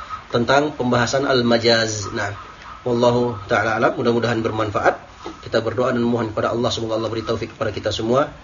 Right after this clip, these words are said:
untuk selalu istiqomah di atas agamanya, istiqomah dalam menuntut ilmu agamanya, dan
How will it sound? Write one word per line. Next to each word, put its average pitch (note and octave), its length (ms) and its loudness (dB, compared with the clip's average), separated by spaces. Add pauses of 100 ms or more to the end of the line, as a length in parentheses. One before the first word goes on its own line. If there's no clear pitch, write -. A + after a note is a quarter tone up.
(180)
untuk G#2 160 -6
selalu A2 320 -2
istiqomah A2 400 -4
di A2 80 -2
atas G#2 240 -6
agamanya, A2 400 -2 (320)
istiqomah A#2+ 320 0
dalam A2 240 0
menuntut A2 240 -6
ilmu G#2+ 240 -6
agamanya, A2+ 480 2 (880)
dan B2 80 4